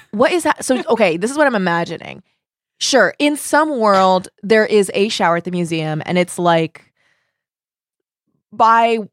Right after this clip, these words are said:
Speaker 2: the maintenance bay or
Speaker 1: Oh,
Speaker 2: something.
Speaker 1: okay.
Speaker 2: But that means you go from the attic
Speaker 1: Yeah.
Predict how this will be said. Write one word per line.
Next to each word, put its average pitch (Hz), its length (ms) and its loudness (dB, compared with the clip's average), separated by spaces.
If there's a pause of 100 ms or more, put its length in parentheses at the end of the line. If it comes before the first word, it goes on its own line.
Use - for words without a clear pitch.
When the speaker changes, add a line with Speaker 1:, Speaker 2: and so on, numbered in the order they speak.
(160)
Speaker 2:
the 202 160 0
maintenance 180 420 -2
bay 87 180 -4
or 62 80 -10
Speaker 1:
Oh, - 20 -12
Speaker 2:
something. 214 400 0
Speaker 1:
okay. 190 260 -8 (540)
Speaker 2:
But 233 120 0
that 277 220 4
means 156 680 -8 (540)
you 226 160 -6
go 262 140 4
from 240 180 -4
the 190 180 -4
attic 208 680 -2
Speaker 1:
Yeah. 160 280 -10